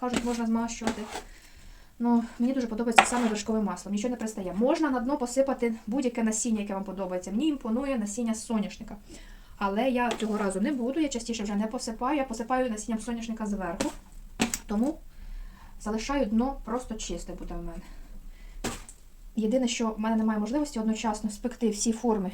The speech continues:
і дві цеглинки, і три цих трикутних, тому що вони всі не помістяться, вони будуть погано пропікатися, їх треба пекти по черзі. Або дві цеглинки, або одну трикутну цю форму, де три трикутних, верніше, одну вона з'єднана на три трику-, трикутних. І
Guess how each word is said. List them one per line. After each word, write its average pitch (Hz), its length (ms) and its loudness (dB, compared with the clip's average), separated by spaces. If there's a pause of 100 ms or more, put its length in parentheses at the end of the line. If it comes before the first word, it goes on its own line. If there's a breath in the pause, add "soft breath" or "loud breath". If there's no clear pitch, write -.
(120)
і 214 60 -2
дві 214 180 2
цеглинки, 214 560 0 (500 loud breath)
і 220 260 4 (300)
три 220 220 4 (220)
цих 226 160 -2
трикутних, 233 500 4
тому 233 260 4
що 240 200 -2
вони 220 180 2
всі 233 160 0
не 226 60 4
помістяться, 208 480 0
вони 208 120 0
будуть 214 160 -2
погано 214 240 2
пропікатися, 220 500 -2
їх 220 100 0
треба 214 160 0 (300 loud breath)
пекти 247 260 -2
по 285 120 -2
черзі. 190 420 -2
Або 202 180 0
дві 240 120 2
цеглинки, 269 520 0 (140)
або 262 280 2 (120)
одну 214 240 2
трикутну 233 360 -2
цю 226 160 -4
форму, 202 400 -4
де 202 120 -6
три 208 160 -6
трикутних, 202 420 -6
верніше, 190 240 -8
одну 208 180 -2
вона 208 320 0 (320 loud breath)
з'єднана 233 320 4
на 214 60 0
три 220 140 -2
трику-, 220 240 -2
трикутних. 208 440 -2 (880 loud breath)
І 262 260 6